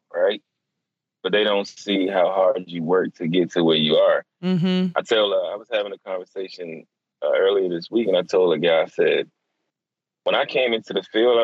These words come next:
Speaker 1: made five dollars and twenty-five cents an hour,
Speaker 2: Mm-hmm.
Speaker 1: and I would get, like, a fifty cent raise. Now it's, like, fifteen dollars minimum wage, and you don't know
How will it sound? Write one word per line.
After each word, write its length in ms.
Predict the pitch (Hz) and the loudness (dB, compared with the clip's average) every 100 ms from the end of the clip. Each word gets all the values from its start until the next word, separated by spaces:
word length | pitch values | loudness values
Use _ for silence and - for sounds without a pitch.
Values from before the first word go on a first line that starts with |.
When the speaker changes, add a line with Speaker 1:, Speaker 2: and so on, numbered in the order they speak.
| 110 | 0
Speaker 1:
made 240 | 92 85 | -2 -2
five 380 | - 95 95 85 | -2 2 2 0
dollars 380 | 87 92 90 80 | 0 2 0 -4
and 120 | 76 - | -12 -6
twenty-five 500 | 95 87 - 87 87 | -4 -4 -2 -2 -2
cents 80 | 85 | -4
an 120 | 76 | -2
hour, 520 | 50 85 82 53 - _ _ _ | 0 2 0 -2 -8 _ _ _
Speaker 2:
Mm-hmm. 440 | 160 160 156 175 170 | -8 -6 -4 -2 0
Speaker 1:
and 80 | 185 | 0
I 80 | 202 | 0
would 140 | 95 | -2
get, 120 | 98 | 0
like, 180 | 98 92 | 0 0
a 100 | 90 - | -4 -6
fifty 300 | 110 - 98 | -6 -6 -14
cent 400 | - 104 101 71 | -8 -6 -4 -2
raise. 380 | 92 101 82 - _ _ _ _ _ _ _ | 0 0 -2 -8 _ _ _ _ _ _ _
Now 480 | 104 117 120 110 104 _ | -2 0 0 -2 -6 _
it's, 160 | - - | -20 -6
like, 280 | 95 90 - _ | -4 -4 -8 _
fifteen 500 | 113 - 113 110 101 | -12 -8 -6 -6 -2
dollars 400 | 135 117 104 90 | 0 0 -4 -6
minimum 360 | 98 104 92 | -6 -4 -4
wage, 320 | 90 104 104 92 | -2 0 -2 -6
and 100 | 98 | -2
you 120 | 107 | 0
don't 240 | 101 90 | 2 2
know 220 | 95 98 | 2 0